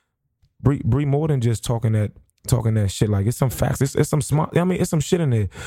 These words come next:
Polo more than just Liddy in the fucking city. Like, it's, it's, it's, it's way more to us than that. And I think it's okay for us to expose ourselves and, and be exactly, um, who we are. So, yeah, man.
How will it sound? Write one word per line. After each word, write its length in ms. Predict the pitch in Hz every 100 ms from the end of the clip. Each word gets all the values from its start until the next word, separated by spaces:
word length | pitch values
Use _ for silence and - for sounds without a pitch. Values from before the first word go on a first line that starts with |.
| -
Polo 240 | - 151 139
more 220 | 131 156
than 100 | 135
just 260 | 120 107 - - - -
Liddy 280 | 113 120 120
in 80 | 110
the 60 | 107
fucking 260 | 113 110
city. 280 | 98 117 107
Like, 220 | 98 98 - _ _ _ -
it's, 140 | -
it's, 220 | 143 143 -
it's, 180 | 131 131
it's 200 | - 123
way 260 | 107 127 143
more 240 | 127 135
to 160 | 139 -
us 140 | 117
than 160 | - 113
that. 160 | 120 107
And 120 | 107
I 60 |
think 180 | 113 123
it's 120 | 113
okay 260 | 110 - 123
for 140 | -
us 60 | 110
to 80 | 107
expose 400 | 92 - 107 107
ourselves 500 | 95 - 110 107 -
and, 180 | 95 -
and 160 | 98 92
be 100 | 110
exactly, 560 | 98 107 107 104 101 - _ _ _ -
um, 140 | 113
who 100 | 131
we 180 | 131 135
are. 140 | 165
So, 160 | 123 123
yeah, 240 | 131 156
man. 300 | 139 120 127